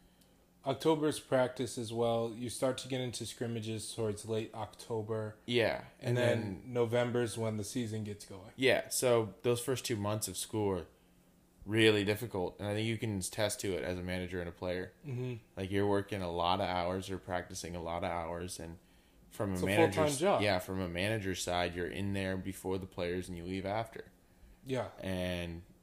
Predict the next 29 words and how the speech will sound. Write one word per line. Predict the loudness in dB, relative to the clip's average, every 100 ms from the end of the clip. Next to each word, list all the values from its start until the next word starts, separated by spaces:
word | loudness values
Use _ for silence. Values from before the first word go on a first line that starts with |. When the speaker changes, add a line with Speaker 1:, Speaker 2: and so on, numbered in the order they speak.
| -4
Speaker 2:
that, | 4 4 6
that, | 4 4 4
that | 2 4
was | 4
tough, | 4 4 4 0
and, | -2
like, | -2 0
balancing | 2 2 2 -2
that | -2 -2
was | -4
crazy, | -2 -2 -2 -6 -8 -4
but | -2
it's | 0
helped | 2 2
me | 0
now, | -4 -8
like, | -10 -16 -20 -20 -20 -8
out | 0 0
of | 0
it. | -6 -10 -20 -20 -4
And | 2
then | 4
you | 8
get | 6
into | 6
the | 2
season | 2 0 0
and | 0
you're | 0 -2